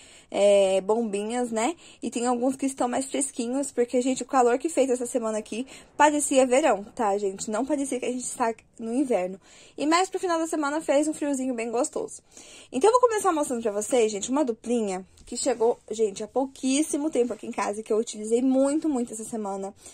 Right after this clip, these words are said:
que eu estou simplesmente, assim, apaixonada por esse lançamento. É, inclusive, já fiz resenha dele aqui no canal, tá?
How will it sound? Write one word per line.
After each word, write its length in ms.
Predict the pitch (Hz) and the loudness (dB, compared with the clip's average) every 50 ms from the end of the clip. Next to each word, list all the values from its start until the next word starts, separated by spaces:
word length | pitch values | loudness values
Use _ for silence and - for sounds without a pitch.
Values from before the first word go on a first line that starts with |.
| - - - - - _ | -20 -20 -20 -20 -20 _
que 100 | - 220 | 0 2
eu 60 | 214 | 2
estou 180 | 226 - 247 226 | 2 0 -4 -6
simplesmente, 500 | - 254 240 226 240 254 233 226 226 226 | -6 -6 -6 -6 -6 -6 -6 -6 -6 -8
assim, 200 | 220 - 233 220 | -8 -6 -6 -2
apaixonada 960 | 214 233 285 262 - 285 226 240 - - 277 277 285 240 214 208 208 208 208 | -2 -2 -2 -2 0 0 0 0 0 -4 -6 -4 -4 -4 -4 -6 -6 -8 -8
por 160 | 208 - 208 | -6 -4 -4
esse 200 | 202 202 196 - | -4 -4 -4 -6
lançamento. 800 | 202 202 196 202 - - 226 220 208 196 190 190 190 - - 202 - - - - - - - _ _ | -8 -8 -8 -8 -6 -8 -6 -6 -6 -8 -10 -10 -12 -12 -14 -14 -14 -16 -20 -20 -20 -20 -20 _ _
É, 360 | - - 190 190 190 190 190 185 | -4 0 0 2 2 0 -2 -4
inclusive, 420 | 190 - - 208 208 226 220 208 | -6 -6 -6 -4 -4 -4 -6 -2
já 180 | 220 233 294 311 | 0 0 0 0
fiz 180 | - 269 262 | -2 -4 -2
resenha 300 | 285 247 247 226 226 226 | -2 -2 -2 -2 -4 -4
dele 140 | 220 208 208 | -4 -4 -6
aqui 120 | 214 - | -8 -8
no 100 | 220 214 | -10 -10
canal, 380 | - 262 254 311 254 226 247 302 - - - _ _ _ | -4 -2 0 0 2 0 -2 -4 -6 -14 -20 _ _ _
tá? 260 | - 226 233 269 | 0 0 0 0